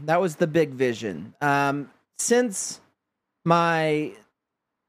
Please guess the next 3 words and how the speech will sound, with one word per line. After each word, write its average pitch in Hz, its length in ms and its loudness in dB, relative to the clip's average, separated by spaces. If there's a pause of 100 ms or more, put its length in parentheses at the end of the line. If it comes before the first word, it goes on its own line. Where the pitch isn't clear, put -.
(1700)
my 156 180 4
son 185 600 2
was 147 540 2